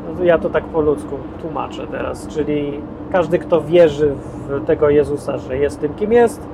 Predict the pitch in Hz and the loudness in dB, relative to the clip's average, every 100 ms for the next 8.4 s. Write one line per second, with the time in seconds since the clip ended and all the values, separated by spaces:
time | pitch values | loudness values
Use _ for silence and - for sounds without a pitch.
0 | - - - - - 170 165 - 170 156 | -12 -12 -12 -12 -12 -8 -8 0 2 2
1 | - - - - 160 175 170 151 147 143 | -2 -14 -14 -2 0 2 4 4 2 2
2 | 165 180 170 165 156 170 156 147 - 165 | 0 2 2 2 0 -4 -4 -4 -4 -2
3 | 165 196 180 175 160 156 151 147 143 147 | 4 6 6 4 2 4 2 2 0 0
4 | 147 - - - 151 160 170 185 226 208 | -2 -8 -12 -12 0 4 4 4 4 4
5 | 190 226 185 - 135 143 151 139 131 - | 4 2 2 2 -2 2 2 2 0 -4
6 | - - - - - - 175 196 202 214 | -18 -16 -14 -14 -14 -8 4 6 8 6
7 | 240 165 160 147 - 156 151 147 151 - | 6 4 2 0 0 0 0 2 0 0
8 | 156 139 139 | -2 0 0